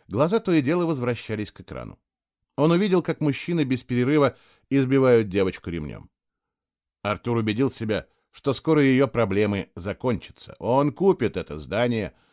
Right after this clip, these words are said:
и она вернётся домой, где бы он ни был. Однако затем один из мужчин снял с ноги носок и засыпал в него пригоршню чего-то твёрдого, вроде монет. Теперь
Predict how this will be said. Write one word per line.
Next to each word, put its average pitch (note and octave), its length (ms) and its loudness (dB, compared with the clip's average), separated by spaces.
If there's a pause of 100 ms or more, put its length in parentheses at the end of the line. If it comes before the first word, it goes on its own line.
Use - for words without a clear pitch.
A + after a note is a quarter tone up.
(220)
и G2+ 60 -2
она D3+ 200 2
вернётся E3 500 0
домой, A2 480 0 (160)
где G#2 240 -4
бы F#2+ 120 -2
он G2 160 -2
ни F2 100 -4
был. B1 220 -14 (520)
Однако C3 680 0
затем C3+ 540 -2
один A2+ 280 -2
из G2+ 100 -4
мужчин C#3 480 -4 (400)
снял E3 360 0
с - 80 -6
ноги D#3 220 2
носок D3 420 0
и - 20 -2
засыпал C3+ 440 -2
в C3+ 60 -2
него C#3+ 220 2
пригоршню C#3+ 640 -2
чего-то C3+ 380 -2
твёрдого, C#2 500 -2
вроде F#2 260 -4
монет. G#2 360 -4 (580)
Теперь C3+ 400 0